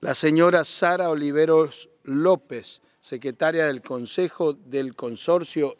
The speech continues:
ica, y el señor, el señor Carol Moffett, presidente y director general del Centro de Derecho Ambiental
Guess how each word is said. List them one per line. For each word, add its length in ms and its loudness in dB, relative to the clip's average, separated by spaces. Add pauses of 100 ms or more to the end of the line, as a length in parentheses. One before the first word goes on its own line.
ica, 500 -8 (1200)
y 140 6
el 120 4
señor, 560 -2
el 200 -2
señor 440 0 (120)
Carol 580 0 (140)
Moffett, 640 -4 (300)
presidente 640 0
y 40 0
director 540 -2
general 600 -2
del 180 -2
Centro 480 -2
de 120 0
Derecho 520 -4
Ambiental 880 0